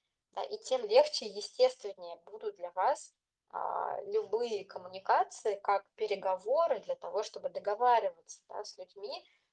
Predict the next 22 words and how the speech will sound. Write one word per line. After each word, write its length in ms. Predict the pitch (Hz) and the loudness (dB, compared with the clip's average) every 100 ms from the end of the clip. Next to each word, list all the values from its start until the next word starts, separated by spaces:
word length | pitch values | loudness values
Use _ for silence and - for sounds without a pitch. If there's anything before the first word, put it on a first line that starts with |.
| _ | _
а, 120 | - - | -14 0
как 280 | 208 214 | 2 2
вы 160 | 185 208 | 2 0
идете 340 | 202 220 254 | 2 0 0
к 60 | - | -10
своим 300 | - 185 180 | -8 -8 -8
целям. 340 | - 175 160 - _ _ _ _ _ _ - | -8 -6 -8 -16 _ _ _ _ _ _ -14
И 80 | - | -8
все 260 | - 285 | 0 8
это 280 | 294 269 220 | 10 10 4
еще 320 | 220 220 240 233 | -2 2 0 0
вместе, 520 | 240 392 - 247 220 _ | 0 0 0 -2 -2 _
да, 200 | - - - | -6 -6 -6
еще 320 | - 208 226 196 | -6 -2 2 2
одна 260 | 185 185 | 0 -6
важная 440 | 180 185 180 180 175 | -2 -2 -2 -8 -16
мысль 320 | 190 - - | -14 -14 -14
сюда. 460 | - 123 220 294 - _ _ - | -12 -2 2 2 0 _ _ 0
Возможно, 720 | 214 214 220 294 311 262 247 _ _ _ _ _ _ - | 0 0 0 2 2 -2 -2 _ _ _ _ _ _ 0
когда 440 | 208 208 202 240 | 2 4 8 8
мы 160 | 202 202 | 6 0
заходим, 600 | 208 - 240 220 180 | -2 0 2 2 2